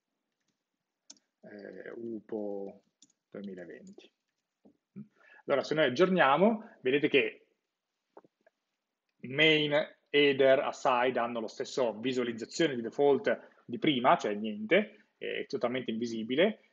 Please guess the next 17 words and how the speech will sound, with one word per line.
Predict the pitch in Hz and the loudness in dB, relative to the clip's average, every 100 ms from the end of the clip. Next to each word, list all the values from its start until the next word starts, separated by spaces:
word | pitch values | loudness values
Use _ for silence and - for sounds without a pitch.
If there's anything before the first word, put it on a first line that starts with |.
| _ | _
eh, | - 107 104 - | -10 -8 -10 -12
come | - 127 123 | -2 -2 0
prima | 127 117 | -2 -2
che | 110 113 110 | -4 -4 -4
di | 110 | -2
averli | 123 180 | 2 4
messi, | 196 113 - | 2 0 -2
ma | 160 127 | -2 -2
se | - | -4
abbiamo | 131 160 | -4 -4
aggiunto | 127 135 139 | -2 -2 -2
un | 127 | -2
significato | - 117 117 | -4 -4 -4
semantico, | 107 160 107 110 131 113 | -4 -2 -2 -2 -4 -2
quindi | 117 | -4
potremmo | 120 104 107 110 | -4 -6 -6 -6
dire | 107 107 | -4 -6